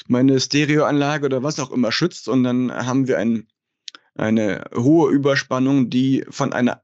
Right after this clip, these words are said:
anderen Seite ins Gebäude reinkommt, als von der, wo es eigentlich dafür gesch-, darüber, dafür geschützt ist.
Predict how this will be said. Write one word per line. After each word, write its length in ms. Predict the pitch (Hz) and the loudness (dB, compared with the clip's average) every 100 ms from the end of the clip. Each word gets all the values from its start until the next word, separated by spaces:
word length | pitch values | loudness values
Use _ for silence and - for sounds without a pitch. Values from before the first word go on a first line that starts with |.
| _ | _
anderen 500 | 151 196 165 143 127 | 0 2 2 2 2
Seite 300 | 120 110 120 | 2 -2 -4
ins 160 | 117 | -8
Gebäude 420 | - 107 117 120 117 | -6 -2 0 0 -2
reinkommt, 400 | 120 120 151 - | -4 -4 -4 -6
als 140 | 120 | -8
von 220 | - 110 | -6 -2
der, 280 | 107 110 120 | 0 -2 -2
wo 100 | 135 | -4
es 140 | 139 | -4
eigentlich 260 | - 78 - | -6 -8 -8
dafür 260 | - - - | -8 -10 -8
gesch-, 180 | 127 - | -10 -4
darüber, 440 | 123 123 123 110 | -2 0 0 -2
dafür 280 | - 127 131 | -6 -4 -2
geschützt 400 | 131 - 156 - | -2 -2 -2 -6
ist. 240 | - - | -14 -16